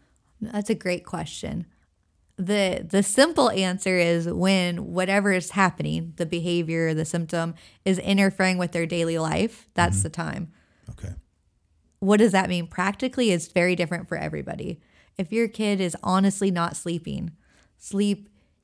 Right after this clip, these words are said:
Speaker 1: is huge with mental health.
Speaker 2: Mm-hmm.
Speaker 1: That might be a time.
Speaker 2: Okay.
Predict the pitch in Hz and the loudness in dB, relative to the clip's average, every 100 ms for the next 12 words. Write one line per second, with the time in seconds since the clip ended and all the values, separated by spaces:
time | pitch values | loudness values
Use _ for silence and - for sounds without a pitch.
0 | - 190 - - 202 208 220 214 185 175 | -2 -2 -2 -4 0 4 4 2 0 -2
1 | 170 151 160 147 - 160 104 87 95 80 | -6 -6 -6 -4 -6 -8 -8 -6 -4 0
2 | 190 - 180 - 170 - - - - 175 | 2 2 -4 -4 -6 -8 -8 -8 -8 -10
3 | - - - 104 | -14 -16 -14 -12